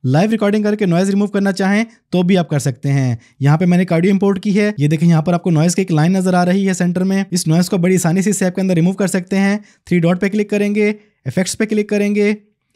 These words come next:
यहाँ पे नीचे आपको ऑप्शन मिलती है नॉइज़ रिडक्शन, इस पे आप क्लिक करेंगे और यहाँ पे जो सेटिंग आएगी आपने इसको as it is रहने देना है।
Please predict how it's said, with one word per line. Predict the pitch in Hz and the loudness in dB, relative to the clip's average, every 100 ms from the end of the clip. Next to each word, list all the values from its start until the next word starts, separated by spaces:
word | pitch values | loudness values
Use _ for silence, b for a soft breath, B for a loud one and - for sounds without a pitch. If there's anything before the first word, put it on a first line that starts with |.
| 143 | -2
यहाँ | 143 | 0
पे | 175 | 2
नीचे | 165 170 | 0 2
आपको | 196 196 | -2 -2
ऑप्शन | 185 202 | -2 -2
मिलती | 190 180 196 | -2 0 0
है | 190 190 B B 123 | 0 -2 B B -2
नॉइज़ | 139 170 196 | 2 2 2
रिडक्शन, | 151 147 - 127 101 b b | 0 -2 0 -2 -2 b b
इस | 156 | -6
पे | - | -2
आप | 214 208 | -2 0
क्लिक | 208 208 | -4 -2
करेंगे | 202 208 202 202 | -2 0 0 -2
और | 202 135 | -2 0
यहाँ | 147 175 | 2 2
पे | 196 | 0
जो | 190 | 0
सेटिंग | 180 180 214 | 0 0 0
आएगी | 208 202 185 | -2 -2 -2
आपने | 170 185 | -2 -2
इसको | 175 180 | -2 0
as | 160 | 0
it | 165 | 0
is | 202 | 0
रहने | 202 202 | 0 0
देना | 196 202 196 | 0 2 2
है। | 202 | 0